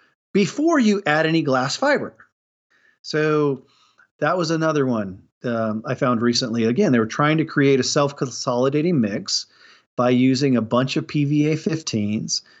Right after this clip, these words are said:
They thought they had accomplished it because they added the fiber and said,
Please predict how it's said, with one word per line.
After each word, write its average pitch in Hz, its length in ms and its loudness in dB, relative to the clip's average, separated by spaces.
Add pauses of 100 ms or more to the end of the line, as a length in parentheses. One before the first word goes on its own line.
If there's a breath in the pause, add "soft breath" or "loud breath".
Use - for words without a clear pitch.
(160 soft breath)
They 127 160 4
thought 131 460 -2
they 175 140 2
had 151 160 2
accomplished 160 680 -2
it 127 200 -4
because 123 300 -6
they 120 160 -2
added 107 280 -4
the 107 60 -10
fiber 160 400 0
and 117 80 -2
said, 120 180 -2